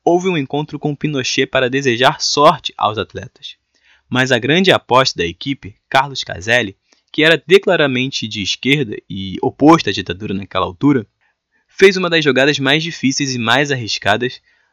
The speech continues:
que não foi feita dentro de campo, mas sim do lado de fora.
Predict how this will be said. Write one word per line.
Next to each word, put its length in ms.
que 100
não 100
foi 100
feita 160
dentro 180
de 120
campo, 440
mas 260
sim 320
do 100
lado 200
de 80
fora. 460